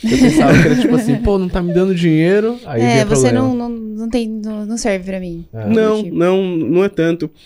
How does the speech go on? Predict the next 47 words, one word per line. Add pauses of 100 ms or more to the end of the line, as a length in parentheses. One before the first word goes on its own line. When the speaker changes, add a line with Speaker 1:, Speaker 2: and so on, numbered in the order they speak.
(260)
Speaker 3:
As
pessoas,
elas
se
sujeitam
ao
começo, (640)
pa-,
roer
o
osso
junto. (540)
Entende? (120)
Speaker 1:
Entendi.
Speaker 3:
Só
que
qual,
qual
que
é
o
grande (380)
ponto
da
questão? (340)
E,
é
por
isso
que
eu
falei
que
tudo
tem
que
ser
bem
conversado
no
início. (640)
Quando
existe
um
alinhamento
de
expectativa,